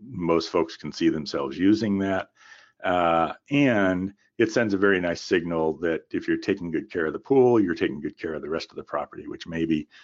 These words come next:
some of those other maintenance items aren't quite as visible. Um, in addition to pools, California kitchens, a term that we would use for them, essentially an outdoor, uh, grill area, uh, with some seating,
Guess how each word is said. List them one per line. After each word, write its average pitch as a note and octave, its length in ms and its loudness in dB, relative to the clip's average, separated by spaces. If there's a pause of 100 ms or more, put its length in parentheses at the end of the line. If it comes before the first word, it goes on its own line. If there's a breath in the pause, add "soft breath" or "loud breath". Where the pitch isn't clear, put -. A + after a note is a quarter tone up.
(100)
some F#2+ 200 -4
of D#2+ 60 0
those E2 160 4
other E2 160 4
maintenance D#2+ 400 -4
items D2+ 420 -4
aren't D#2 200 -12
quite D2+ 240 2
as D2 160 -2
visible. D#2 560 -2 (420 loud breath)
Um, G2 560 2 (160)
in A2 120 4
addition B2+ 320 6
to G#2 60 2
pools, A#2 440 6
California G2+ 600 0
kitchens, C3 600 -6
a E2 320 -2 (300)
term F2+ 280 0
that D#2 100 -8
we F#2 200 0
would E2+ 160 -2
use F2+ 240 -4
for F2+ 260 2
them, F2 220 -2 (280 loud breath)
essentially F2+ 380 2
an E2 140 0
outdoor, F2+ 720 2 (380)
uh, E2+ 240 2
grill G2 800 4
area, F2+ 760 4 (180)
uh, D#2 300 -2
with D#2+ 160 -4
some - 220 -14
seating, G2 720 0